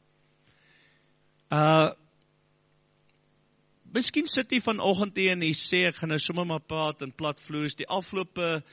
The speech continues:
jaar het ek baie s-, noks gevat, baie stampe en stote gevat."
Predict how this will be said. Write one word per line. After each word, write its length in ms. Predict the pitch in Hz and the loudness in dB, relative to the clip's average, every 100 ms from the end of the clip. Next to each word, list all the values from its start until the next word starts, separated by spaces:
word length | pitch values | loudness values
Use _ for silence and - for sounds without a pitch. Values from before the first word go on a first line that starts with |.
| - _ | -20 _
jaar 420 | 120 127 143 156 147 | -2 2 4 4 2
het 160 | 143 | 0
ek 220 | 143 117 - | -4 -6 -4
baie 320 | 127 147 143 | 0 0 0
s-, 400 | - - - - _ - | -2 -4 -6 -8 _ -16
noks 580 | 120 135 139 - - | -12 -4 -4 -2 -4
gevat, 440 | 135 120 117 107 - | -4 -6 -4 -6 -4
baie 240 | 135 165 | -2 -2
stampe 580 | - - - 147 143 147 | -6 -6 -4 -4 -6 -10
en 180 | 131 127 | -8 -10
stote 560 | - - 147 131 131 | -12 -8 -8 -8 -10
gevat." 500 | 110 110 104 98 _ | -14 -16 -16 -18 _